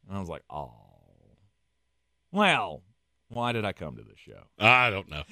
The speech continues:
Speaker 1: All right, you're in the Sportsocracy. This is E S P N Asheville, ninety-two point nine F M,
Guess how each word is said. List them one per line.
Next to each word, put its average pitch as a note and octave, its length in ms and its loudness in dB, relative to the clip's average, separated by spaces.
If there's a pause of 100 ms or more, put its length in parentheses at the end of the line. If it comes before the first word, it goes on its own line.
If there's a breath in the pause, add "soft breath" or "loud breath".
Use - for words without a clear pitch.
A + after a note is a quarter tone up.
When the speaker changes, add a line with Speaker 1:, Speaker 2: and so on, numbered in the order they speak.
Speaker 1:
All A#3+ 80 0
right, A3+ 180 4
you're D4 160 2
in C#4+ 80 6
the A#3+ 60 4
Sportsocracy. D3 720 0
This A2+ 200 -8
is G2 140 -10
E G2 160 -4
S F#2+ 140 -4
P A#2+ 220 0
N C#3 120 2
Asheville, A3 400 2
ninety-two C#4+ 640 2
point G3+ 220 2
nine F#3 140 0
F E3 80 -2
M, F#3+ 220 0